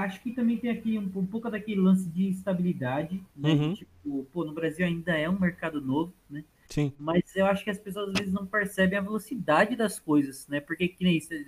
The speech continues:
Speaker 1: é, que nem cê tava falando, tipo, na, na nossa época, Netflix, não tinha, né? Quando a gente, e, e aí eu lembro que uma coisa que a gente, que tinha naquela época, que eu ficava admirado,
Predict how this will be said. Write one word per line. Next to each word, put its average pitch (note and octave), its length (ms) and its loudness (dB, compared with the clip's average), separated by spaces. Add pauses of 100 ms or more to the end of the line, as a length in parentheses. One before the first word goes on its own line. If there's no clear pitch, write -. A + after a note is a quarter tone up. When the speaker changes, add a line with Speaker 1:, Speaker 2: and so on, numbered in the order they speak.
(120)
Speaker 1:
é, C3 400 0
que - 100 -14
nem D3 80 -2
cê D3 60 -6
tava D#3+ 180 0
falando, B2+ 240 -2
tipo, - 240 -16
na, B2+ 120 -2
na B2 120 -10
nossa C#3+ 260 -8
época, - 200 -16 (100)
Netflix, D#3+ 600 -2 (280)
não A4 80 -16 (180)
tinha, D#3 400 2 (440)
né? D3 260 -4 (640)
Quando G#3+ 200 4
a B3 40 4
gente, A3 220 4
e, F3+ 220 4
e F3 300 4
aí F#3 220 8
eu A3+ 80 4
lembro G3 320 2
que F#3+ 100 -2
uma F#3 160 6
coisa G3 260 0
que G3 100 0
a - 20 4
gente, E3 580 2
que D#3 100 -6
tinha D#3+ 320 -4
naquela D3+ 360 0
época, C3+ 320 0
que C#3+ 320 0
eu F3 140 8
ficava F3+ 240 2
admirado, D3+ 760 2